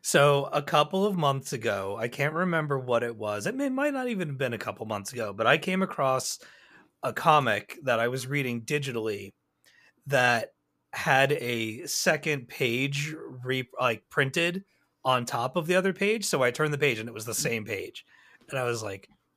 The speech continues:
"What is happening right now?" Uh, Fantastic Four number one starts the same way.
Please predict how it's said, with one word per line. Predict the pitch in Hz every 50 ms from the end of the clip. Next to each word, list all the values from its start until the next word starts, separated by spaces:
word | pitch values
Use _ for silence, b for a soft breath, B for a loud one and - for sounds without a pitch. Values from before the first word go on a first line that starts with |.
| _ -
"What | - 123 107
is | 101 95 -
happening | - 101 95 95 - 98 92 90 92
right | 92 92 98 -
now?" | 95 95 98 - _ _ _ _ _ _ _ b b b b b b b _ -
Uh, | - 127 120 113 113 117 - - _ _ _ _ -
Fantastic | - - 175 180 170 - 190 190 202 - - 185 -
Four | - - 202 190 180
number | 180 170 151 147
one | 131 139 185 180 143 113
starts | - - - 165 165 165 - -
the | - 147 139
same | - - - 180 170 160 147 143
way. | 160 190 196 165 135 - - - -